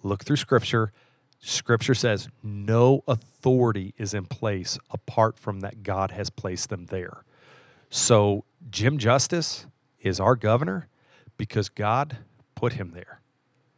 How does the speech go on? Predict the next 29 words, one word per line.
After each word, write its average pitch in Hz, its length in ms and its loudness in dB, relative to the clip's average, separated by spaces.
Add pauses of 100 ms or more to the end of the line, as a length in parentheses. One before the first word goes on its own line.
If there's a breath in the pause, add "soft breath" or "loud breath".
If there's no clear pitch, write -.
(240)
Now, 110 140 2
he 104 120 2
used 120 380 6
the 107 80 0
means 151 540 -2
of - 180 -2
people 113 280 0
voting 143 500 4 (680)
to 123 160 0
have 110 220 0
him 110 120 -2
placed 104 320 -4
there. - 200 -14 (640)
Right 123 220 4
now, 156 400 2 (200)
Donald 135 300 0
Trump 156 400 0 (260)
is 92 200 -6
our 127 240 6
president 123 580 0 (540)
because 107 280 2
God 110 240 4
placed 113 260 2
him 104 60 -6
there. 87 200 -8
He - 160 -6
used 117 480 6
the 147 60 4
means 135 520 0